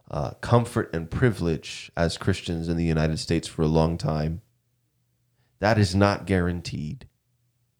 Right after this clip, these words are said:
In fact, God builds his church ordinarily through the suffering of his saints.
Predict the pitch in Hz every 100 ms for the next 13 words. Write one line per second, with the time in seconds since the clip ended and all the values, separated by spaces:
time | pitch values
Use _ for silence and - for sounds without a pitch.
0 | _ _ _ - 101 101 98 - 113 -
1 | 95 107 117 135 110 123 131 147 135 -
2 | 127 110 - - 131 110 - - 110 107
3 | 107 110 120 113 101 - 120 123 104 -
4 | - 135 127 120 117 101 104 104 104 95
5 | - - 80 80 - - - -